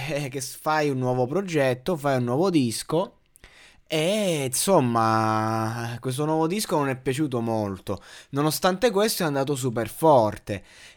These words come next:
E, e questo aspetto, cioè, non è che non è piaciuto molto, ai suoi fan immagino sia piaciuto, però a fatti concreti è un dischetto, un dischetto da quattro soldi.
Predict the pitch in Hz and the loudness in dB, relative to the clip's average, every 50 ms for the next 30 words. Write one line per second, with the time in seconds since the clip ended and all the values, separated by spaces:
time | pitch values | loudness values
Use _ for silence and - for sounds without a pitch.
0 | _ _ - 151 156 151 - - - - 202 214 208 - - 214 196 - - - | _ _ -2 -2 0 0 0 0 0 0 0 0 0 2 0 0 0 0 -2 -2
1 | 233 240 233 - - 185 156 - 170 170 185 190 165 147 151 147 147 143 135 - | -2 -2 -2 0 -2 -2 -2 0 0 0 2 0 0 0 0 0 0 -2 -2 -2
2 | 151 139 127 143 135 127 139 135 135 135 131 123 127 - - - 135 127 131 151 | -4 -4 -4 -4 -4 -4 -4 -2 0 0 -2 -2 -2 -6 -6 -6 -6 -4 -2 -4
3 | 143 139 - 190 190 170 151 139 135 135 131 131 123 - 127 123 123 120 - - | -2 0 2 2 2 2 2 0 0 2 0 0 0 0 -2 -2 -2 -2 0 0
4 | 127 120 - - 127 123 120 - - 165 165 143 123 113 - 110 107 - 160 156 | 0 -2 0 0 -2 -2 0 2 4 6 6 6 4 2 -2 -2 0 0 2 2
5 | 139 120 - - 127 120 127 - 147 170 175 151 123 143 143 131 123 117 113 113 | 2 2 0 -2 -4 -4 -4 -2 0 0 0 0 0 0 -2 -2 -2 -4 -4 -4
6 | 110 110 107 110 104 - - - - - 131 120 104 92 85 - _ - 90 92 | -4 -2 -2 -4 -4 -4 -6 -6 -2 0 0 0 0 -2 -6 -12 _ -16 -14 -12
7 | 95 98 - - - 107 101 - 113 104 104 95 104 101 - - 98 101 95 123 | -10 -8 -8 -6 -4 -6 -4 -4 -4 -4 -2 -2 -4 -6 -6 -8 -10 -6 0 4
8 | 131 127 113 101 95 90 95 | 6 6 6 4 2 -2 -6